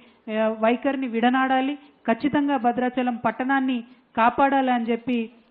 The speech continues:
డిమాండ్ చేస్తూ ఇప్పటిదాకా మనం ఇక్కడ చేసినటువంటి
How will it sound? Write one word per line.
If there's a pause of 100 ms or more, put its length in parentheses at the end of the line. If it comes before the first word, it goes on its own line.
(140)
డిమాండ్
చేస్తూ (320)
ఇప్పటిదాకా
మనం
ఇక్కడ
చేసినటువంటి